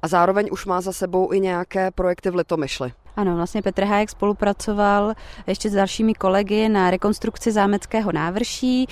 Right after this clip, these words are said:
Speaker 2: řešil ty hospodářské budovy okolo zámku, zámeckou jízdárnu, kočárovnu a také zámecký park.
Speaker 1: Ještě připomeneme, kaple je součástí dlouhodobé koncepce Cíle cest, kdy město nechává vytvořit drobné,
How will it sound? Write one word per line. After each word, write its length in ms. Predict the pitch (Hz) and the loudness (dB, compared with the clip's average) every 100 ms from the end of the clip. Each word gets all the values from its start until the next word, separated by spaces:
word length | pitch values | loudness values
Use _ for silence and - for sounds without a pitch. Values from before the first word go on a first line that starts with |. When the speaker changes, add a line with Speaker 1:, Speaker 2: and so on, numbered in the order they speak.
| - - | -6 -4
Speaker 2:
řešil 540 | 190 - 190 185 185 185 - - - | -4 -2 0 2 0 -2 -12 -8 0
ty 80 | |
hospodářské 680 | 190 185 - 208 208 - 214 | 2 2 2 2 2 2 -2
budovy 360 | 180 180 190 208 | 0 0 0 0
okolo 300 | 196 196 196 | -2 -2 0
zámku, 520 | 175 156 202 - 233 | 0 -2 -2 -2 0
zámeckou 480 | 208 190 190 - 170 | 2 0 0 -4 -6
jízdárnu, 920 | 185 214 202 208 202 202 196 190 190 - | -4 -2 2 4 4 2 4 4 2 0
kočárovnu 1000 | 180 - 202 190 196 185 185 185 180 | -2 0 2 4 4 2 2 4 4
a 60 | 170 | 2
také 240 | 175 175 | 0 0
zámecký 460 | 170 160 165 - 175 | 2 2 0 -4 -12
park. 460 | - 143 - - - - - | -8 -8 -10 -16 -20 -16 -10
Speaker 1:
Ještě 220 | 156 196 | -4 -4
připomeneme, 880 | - 190 185 185 185 185 180 180 185 - - - | -2 0 2 4 4 4 4 4 0 -6 -20 -6
kaple 520 | 175 175 196 185 180 | -4 -2 2 4 4
je 120 | 180 | 0
součástí 680 | 170 190 170 190 175 - 190 | -2 -4 -6 -2 -4 -4 -10
dlouhodobé 480 | 170 180 185 180 160 | -6 -4 -4 -4 -4
koncepce 540 | - 170 - 175 - | -4 -4 -4 -6 -6
Cíle 400 | 180 - 170 139 - | -8 -8 -8 -6 -6
cest, 400 | - 214 - - | -2 -2 -4 -14
kdy 260 | 160 160 175 | -8 -4 -2
město 300 | 175 - 170 | -2 -2 -4
nechává 400 | 170 180 170 170 | -2 0 2 2
vytvořit 460 | 175 185 175 175 | 0 -4 -4 -4
drobné, 800 | 160 147 190 170 185 180 170 170 | -6 0 2 2 2 4 4 2